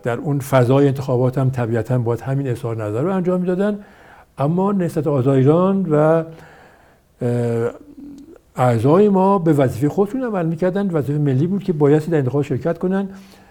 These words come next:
و از، اه، گفتمان آقای مهندس موسوی و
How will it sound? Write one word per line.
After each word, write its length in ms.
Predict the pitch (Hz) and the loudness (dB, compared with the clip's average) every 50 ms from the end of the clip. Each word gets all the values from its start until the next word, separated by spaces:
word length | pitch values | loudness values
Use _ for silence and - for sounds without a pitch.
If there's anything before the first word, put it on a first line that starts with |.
| _ _ _ _ - | _ _ _ _ -8
و 80 | 113 123 | -4 -2
از، 420 | 127 139 147 151 151 143 143 135 - - - _ _ _ _ - _ _ _ _ _ - 247 | -2 0 0 0 0 -2 -4 -10 -16 -20 -20 _ _ _ _ -20 _ _ _ _ _ -16 -10
اه، 580 | 170 120 117 117 113 113 113 113 110 110 107 101 98 - - - - - | -8 -6 -6 -4 -4 -4 -4 -6 -6 -6 -6 -8 -10 -12 -16 -18 -12 -8
گفتمان 600 | 147 131 135 - - 127 120 131 139 160 180 185 | -8 -8 -6 -4 -4 -2 0 0 2 2 2 2
آقای 300 | 175 151 135 143 147 143 | 2 2 2 0 0 0
مهندس 320 | 139 135 131 131 - - | -2 -2 -4 -4 -4 -4
موسوی 840 | 139 127 - - 120 113 110 135 147 156 156 156 156 160 156 143 127 | -4 -2 -2 -2 -2 0 2 2 4 4 6 6 4 4 2 2 2
و 360 | 127 131 139 143 147 147 143 | 2 2 4 4 2 2 0